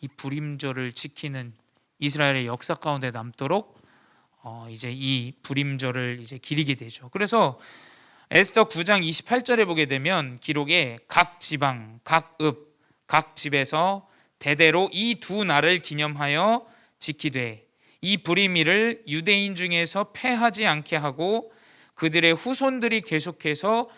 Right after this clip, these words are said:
기념하게 하였더라." 이게 뭐냐? 왕의 명령이에요. 왕이 뭐냐? 결국엔 이 이스라엘의 백성들의 불임절을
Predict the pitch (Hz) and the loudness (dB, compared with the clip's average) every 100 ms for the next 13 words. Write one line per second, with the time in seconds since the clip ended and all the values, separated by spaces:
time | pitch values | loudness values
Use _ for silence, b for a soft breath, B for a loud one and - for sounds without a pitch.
0 | b b - 147 156 147 139 175 143 127 | b b -10 -6 -4 -6 -8 -8 -8 -10
1 | - 120 113 110 110 - - 185 214 143 | -12 -14 -14 -18 -20 -20 -14 -6 -2 -2
2 | 170 131 131 202 262 139 131 123 117 110 | 0 0 0 4 4 4 2 -4 -6 -14
3 | 110 _ _ _ b b b b b b | -20 _ _ _ b b b b b b
4 | b 143 196 254 240 208 202 - 175 196 | b 6 6 8 6 6 4 4 4 4
5 | 202 196 190 196 _ _ - b b b | 2 0 -2 -10 _ _ -20 b b b
6 | _ 196 190 185 - 202 190 185 175 175 | _ -2 0 0 0 4 6 6 6 4
7 | 156 147 - 175 165 165 156 156 151 175 | 2 -6 -2 -2 0 2 0 0 0 0
8 | 160 151 139 196 | -2 -4 -4 -4